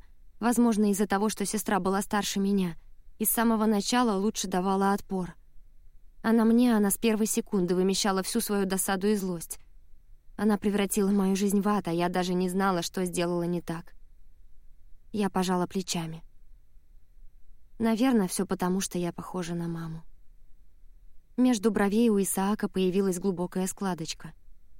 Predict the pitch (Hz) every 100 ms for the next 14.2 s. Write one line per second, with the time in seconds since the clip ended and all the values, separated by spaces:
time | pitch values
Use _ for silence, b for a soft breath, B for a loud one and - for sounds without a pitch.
0 | - - - - - - - - - -
1 | - 196 190 - 185 180 180 247 190 -
2 | - - - - - - - - - -
3 | - - - 240 262 - 226 185 - 165
4 | - - - - - 208 190 190 185 185
5 | 175 175 180 170 160 - - - - -
6 | - - - - 233 240 247 226 226 240
7 | 254 262 202 185 185 190 180 170 190 -
8 | 175 - - - - - - - - -
9 | - - - - - - - - - -
10 | - - - - - 226 226 - 233 262
11 | 208 190 220 220 - 220 190 - - -
12 | - - - - - 190 220 202 208 -
13 | 208 208 196 190 214 208 226 214 175 170
14 | 165